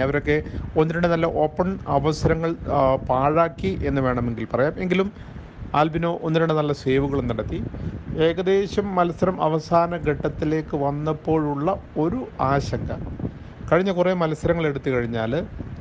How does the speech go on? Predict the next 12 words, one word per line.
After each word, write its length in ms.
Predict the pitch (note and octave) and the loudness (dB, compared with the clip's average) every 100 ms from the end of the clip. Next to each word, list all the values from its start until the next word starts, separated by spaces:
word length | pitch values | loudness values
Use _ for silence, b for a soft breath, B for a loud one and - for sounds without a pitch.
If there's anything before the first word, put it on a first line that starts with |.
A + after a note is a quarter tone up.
| - | 0
തുടക്കത്തിൽ 480 | D3+ F3 G3+ F#3+ G#3 F#3+ D#3+ | 2 4 0 0 0 0 0
ലീഡ് 360 | D#3 E3 F3+ F#3 G#3 D#3+ | 2 2 2 2 2 0
നേടിയിട്ടുണ്ടെങ്കിൽ 680 | D3+ D3 D3+ D3+ C#3+ C#3+ C#3+ | -2 0 0 0 -2 -2 -2
പോലും 220 | D3 D#3+ E3+ D3 C3+ | 0 0 -2 -2 0
അവസാനത്തിലേക്ക് 840 | C#3+ D3+ E3 E3 D#3+ D#3 D#3 - C3 | 0 0 0 0 -2 -2 -2 -2 0
വരുമ്പോൾ 300 | B2+ C3 C3 | 0 2 0
അത് 80 | C3+ - | 0 -2
കളഞ്ഞു 380 | C3 C3 C#3+ D3+ C#3+ | 0 2 0 -2 -2
കുളിക്കുന്ന 360 | B2+ B2 B2 A#2 | -2 -2 -4 -4
ടീമാണ് 320 | A#2+ A#2 A#2 B2 | -4 -2 -2 -2
കേരള 200 | A#2+ A2+ A2 | -2 -2 -2
ബ്ലാസ്റ്റേഴ്സ്. 580 | A2 G2+ - A2+ - | -2 -4 -4 -6 -4